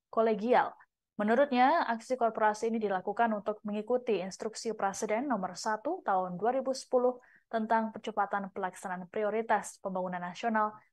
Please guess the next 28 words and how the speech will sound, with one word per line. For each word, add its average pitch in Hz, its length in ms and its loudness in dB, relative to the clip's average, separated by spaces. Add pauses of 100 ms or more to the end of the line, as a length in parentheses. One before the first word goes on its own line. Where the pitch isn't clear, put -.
(140)
tahun 190 240 4
dua 185 160 -2
ribu 226 240 2
sepuluh 208 400 -2
terkait 190 400 -2
energi 196 560 -4
mix. - 480 -10 (320)
Ia 190 160 0
pun 240 320 2
membantai 180 720 0
kerugian 233 560 2 (320)
senilai 196 400 0
dua 190 320 0
koma 175 320 -6
satu 196 400 -6
triliun 240 320 0
rupiah 226 480 -2
yang 202 160 -6
disampaikan 185 560 -8
K 175 160 -6
P 214 160 -2
K 240 240 2 (320)
karena 196 240 -2
pengadaan 185 480 -4
gas 185 320 -6
alam 180 400 -2
cair 175 240 -4
tersebut. 175 480 -8